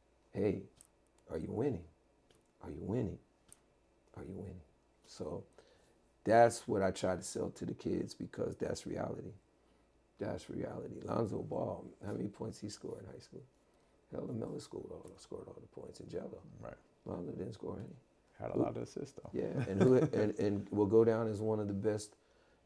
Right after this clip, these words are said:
Speaker 1: um, and there's been a lot of 'em, but he's right in there with the rest of the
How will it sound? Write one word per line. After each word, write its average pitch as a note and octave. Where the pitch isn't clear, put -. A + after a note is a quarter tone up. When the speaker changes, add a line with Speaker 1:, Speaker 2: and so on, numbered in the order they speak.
Speaker 1:
um, G2+
and F#2+
there's F#2+
been F#2+
a F#2+
lot G#2+
of F#2
'em, F#2+
but F2
he's F#2+
right G2
in G2
there G2+
with F#2+
the G2+
rest A2
of F#2
the F2+